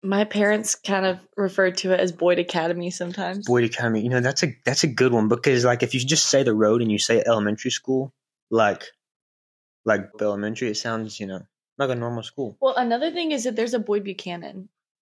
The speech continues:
Speaker 1: in town. So it,
Speaker 2: Like
Speaker 1: like,
Speaker 2: school?
Speaker 1: Yeah, there's a Boyd Buchanan. It's, like, a private school, K through twelve. So Boyd Academy kinda sounds similar, I feel like.
Speaker 2: That is so interesting. I didn't even know that.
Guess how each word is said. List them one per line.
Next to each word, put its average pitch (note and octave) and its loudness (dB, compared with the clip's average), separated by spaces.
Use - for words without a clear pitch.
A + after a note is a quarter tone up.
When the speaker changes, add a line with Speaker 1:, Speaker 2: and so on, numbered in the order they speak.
Speaker 1:
in F#3 -6
town. F#3 -10
So F3+ -2
it, - -4
Speaker 2:
Like C#3+ 2
Speaker 1:
like, F#3+ 0
Speaker 2:
school? F3+ -6
Speaker 1:
Yeah, A#3 -2
there's G#3+ 0
a A3+ -2
Boyd A#3 0
Buchanan. G3+ -4
It's, G3+ -8
like, G3 -2
a F#3+ -6
private E3+ -6
school, B2 -8
K F3+ -8
through - -12
twelve. - -12
So F#3+ 4
Boyd F#3 0
Academy F#3 0
kinda F3 -8
sounds E3 -12
similar, F#3+ -16
I G#3 -18
feel - -16
like. - -12
Speaker 2:
That E3 2
is G3 -2
so C3 0
interesting. A#2+ -4
I A#2+ -2
didn't C#3 -2
even C3+ -4
know B2 0
that. G2+ -6